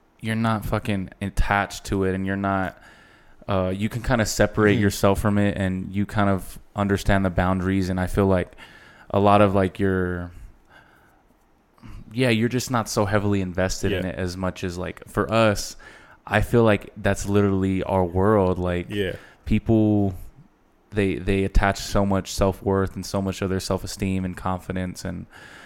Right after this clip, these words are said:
Speaker 1: just everything just based on social media and the internet. And it's like, it's definitely taking a toll on a lot of
Speaker 2: It, it,
Speaker 1: people,
Speaker 2: y-,
Speaker 1: bro.
Speaker 2: yeah, and it's like, you do that, right? Like I said, I t-, I tell young dudes all the time, if you go outside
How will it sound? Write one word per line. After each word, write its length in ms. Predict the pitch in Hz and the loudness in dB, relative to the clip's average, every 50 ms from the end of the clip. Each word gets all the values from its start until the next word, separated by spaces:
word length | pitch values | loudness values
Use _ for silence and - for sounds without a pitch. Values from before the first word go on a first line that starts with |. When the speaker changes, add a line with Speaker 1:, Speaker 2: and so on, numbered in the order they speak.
| - - | -14 -8
Speaker 1:
just 160 | - 107 - - | -6 -6 -2 0
everything 460 | 104 101 95 107 98 - 104 95 95 | 2 4 4 4 4 4 2 0 2
just 240 | 90 95 90 85 - | 0 -2 -2 0 0
based 300 | 95 95 92 87 - - | 2 2 2 2 0 -2
on 220 | 95 90 90 90 | -2 -2 -2 -4
social 340 | - - 98 92 - - 95 | -2 -2 -2 -2 -2 -4 -4
media 340 | 90 92 92 90 92 92 92 | -4 -4 -2 -2 -2 -2 -4
and 100 | 90 90 | -4 -4
the 60 | 87 90 | -4 -4
internet. 380 | 90 92 95 104 110 113 - | -4 -4 -2 -2 -2 -2 -2
And 140 | - 95 92 | -4 -4 -4
it's 180 | 87 - - 95 | -6 -4 -4 -4
like, 380 | 90 87 85 - - - - _ _ - - - - - - _ _ _ _ _ _ | -4 -4 -4 -8 -12 -18 -20 _ _ -20 -20 -20 -20 -20 -20 _ _ _ _ _ _
it's 180 | - - - - | -10 -10 0 4
definitely 420 | 101 98 95 - - 101 95 92 | 4 4 4 4 0 0 0 0
taking 240 | - - 95 92 92 | 0 0 0 0 0
a 60 | 90 | -2
toll 180 | - - 98 92 | 0 0 0 2
on 120 | 92 90 | 2 0
a 40 | 90 | 0
lot 180 | 87 90 87 87 | 0 0 -2 0
of 60 | 156 | -2
Speaker 2:
It, 40 | 151 | -2
it, 20 | |
Speaker 1:
people, 220 | 98 92 - 92 | -2 -2 -2 -4
Speaker 2:
y-, 60 | 90 90 | -2 -2
Speaker 1:
bro. 200 | 90 90 90 113 | 0 0 0 0
Speaker 2:
yeah, 400 | 110 110 123 151 175 185 185 170 | 0 2 4 6 6 6 6 6
and 80 | 156 | 6
it's 160 | 156 147 - | 4 4 4
like, 260 | 156 147 135 127 - - - - - - - - - - - _ _ _ | 4 4 4 4 2 -4 -12 -20 -20 -20 -20 -20 -20 -20 -20 _ _ _
you 140 | - 127 131 | -6 -4 0
do 220 | 117 127 160 175 170 | 4 6 8 8 10
that, 160 | 165 147 139 | 10 8 8
right? 360 | 143 147 151 156 151 135 - - - _ _ - 113 | 8 8 8 6 4 2 -4 -10 -20 _ _ -14 -8
Like 80 | 123 | -4
I 80 | 123 117 | -2 0
said, 100 | 117 113 107 | 2 2 2
I 40 | |
t-, 140 | - - - | 2 2 -2
I 40 | 117 | -2
tell 220 | - - 147 131 | 0 0 0 2
young 220 | 117 117 123 120 110 | 4 4 2 2 2
dudes 120 | 117 113 | 0 -2
all 80 | 117 104 | -2 -2
the 60 | 98 | 0
time, 300 | - 110 110 98 90 - - - - - - - | 0 -2 -2 -2 -6 -8 -14 -20 -20 -20 -2 0
if 140 | 165 - - | 0 2 2
you 80 | 180 | 4
go 180 | 175 175 180 175 | 6 6 6 8
outside 540 | 170 170 156 - - 143 143 151 160 165 - | 8 6 6 4 4 4 4 4 2 -2 -4